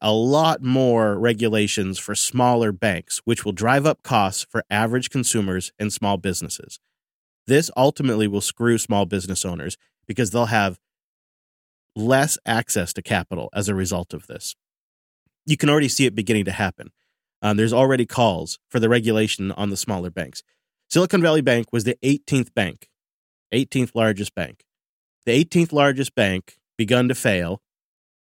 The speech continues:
not completely, right? Like, what happened is the F D I C stepped in and halted their withdrawals and stopped the process and then took over over the weekend. And then by Monday, we have this. But the reason President Biden said it this morning was because it proposed systemic risk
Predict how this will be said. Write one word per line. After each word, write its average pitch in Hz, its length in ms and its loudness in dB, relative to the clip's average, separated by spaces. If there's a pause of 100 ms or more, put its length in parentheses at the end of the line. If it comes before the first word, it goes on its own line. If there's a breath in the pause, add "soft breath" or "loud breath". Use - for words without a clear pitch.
(160)
not 127 180 0
completely, 170 500 0
right? 98 280 0
Like, 95 260 -2 (340)
what 113 120 -2
happened 151 340 2
is 98 120 0
the 110 140 2
F 135 160 0
D 135 100 2
I 113 120 4
C 104 300 -2
stepped - 380 -2
in 107 80 2
and 95 100 -2
halted 131 480 -2
their 110 140 2
withdrawals 95 680 -2 (1300)
and - 80 -8
stopped - 360 0
the 98 60 -6
process 95 540 -2
and 104 100 -2
then 104 120 0
took - 200 -2
over 98 280 2
over 90 140 -4
the 92 80 -6
weekend. 92 360 -6
And 90 180 -6
then 92 120 -6
by 90 160 -4
Monday, 98 340 0
we 82 120 -6
have 73 160 -10
this. - 340 -10 (1120)
But 120 100 -2
the 107 100 0
reason 143 260 4
President 110 340 2
Biden 110 240 2
said 127 100 0
it 120 100 -2
this - 160 -6
morning 110 320 0
was 110 160 2
because 117 340 -2
it 117 80 -2
proposed 110 580 -2
systemic 123 580 0
risk 107 440 -2